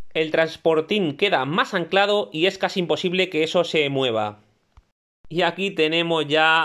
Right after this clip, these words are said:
a Copito y a Pompón en estado convaleciente, están tranquilos, están un poco apáticos, es normal después de una operación, así que vamos a incentivarles, vamos a colocar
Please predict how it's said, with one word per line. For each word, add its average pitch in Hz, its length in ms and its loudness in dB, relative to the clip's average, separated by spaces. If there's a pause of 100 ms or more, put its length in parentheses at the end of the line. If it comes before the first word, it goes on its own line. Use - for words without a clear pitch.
a 143 520 2
Copito 165 440 0
y 160 80 2
a 143 160 0
Pompón 147 720 0 (300)
en 143 180 -2
estado 160 380 0
convaleciente, 156 1000 -2
están 147 440 -2
tranquilos, 165 960 0 (420)
están 147 760 -2
un 156 180 -4
poco 147 300 2
apáticos, 165 760 0
es 143 120 -8
normal 147 480 0
después 143 300 -4
de 143 40 0
una 143 120 0
operación, 139 560 -2 (240)
así 139 240 -4
que 160 120 0
vamos 170 240 2
a 180 60 -4
incentivarles, 165 960 0 (300)
vamos 175 360 -2
a 151 120 0
colocar 147 760 0